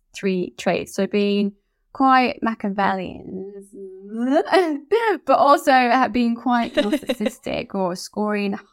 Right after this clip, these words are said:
Speaker 1: highly on these scales, and then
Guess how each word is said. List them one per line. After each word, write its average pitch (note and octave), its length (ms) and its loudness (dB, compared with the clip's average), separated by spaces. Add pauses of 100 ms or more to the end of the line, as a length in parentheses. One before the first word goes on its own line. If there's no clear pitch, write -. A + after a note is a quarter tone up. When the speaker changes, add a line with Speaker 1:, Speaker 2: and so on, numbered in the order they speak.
Speaker 1:
highly A#3+ 580 0
on F3+ 260 -2
these E3+ 320 -6
scales, F3 540 -4 (500)
and G#3+ 240 2
then G#3+ 280 2